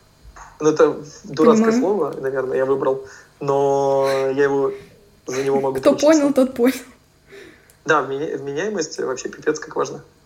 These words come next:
Speaker 1: Ну, она может быть кажущейся,
Speaker 2: Что-то в этом есть.
Speaker 1: но чаще, но чаще всего кажется, что человек ненормальный. Редко кажется, что нормальный. Ну, то есть от обратного.
Speaker 2: Ну, знаешь, если,
Speaker 1: В
Speaker 2: кстати,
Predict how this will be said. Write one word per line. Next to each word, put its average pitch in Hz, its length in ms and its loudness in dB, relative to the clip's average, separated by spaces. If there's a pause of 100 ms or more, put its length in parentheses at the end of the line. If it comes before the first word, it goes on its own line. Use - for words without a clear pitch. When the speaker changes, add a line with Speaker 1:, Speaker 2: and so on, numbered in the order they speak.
(240)
Speaker 1:
Ну, 151 420 0 (220)
она 151 160 2
может 139 160 0
быть - 80 -10
кажущейся, - 440 -6
Speaker 2:
Что-то 254 300 -4
в - 20 0
этом 233 200 -2
есть. 208 220 -6 (120)
Speaker 1:
но 175 140 -4
чаще, - 300 -4 (140)
но 143 180 -4
чаще 170 180 -2
всего 151 120 -2
кажется, 147 260 -2
что 143 120 -4
человек - 240 -6
ненормальный. - 500 -8 (520)
Редко 160 260 0
кажется, - 300 -4
что 135 100 -12
нормальный. 131 420 -6 (280)
Ну, 147 100 -2
то - 80 -2
есть 113 100 -2
от - 120 0
обратного. 131 420 -2 (1500)
Speaker 2:
Ну, 349 680 -2 (260)
знаешь, 330 360 -2
если, 311 180 2
Speaker 1:
В 320 40 4
Speaker 2:
кстати, 320 500 4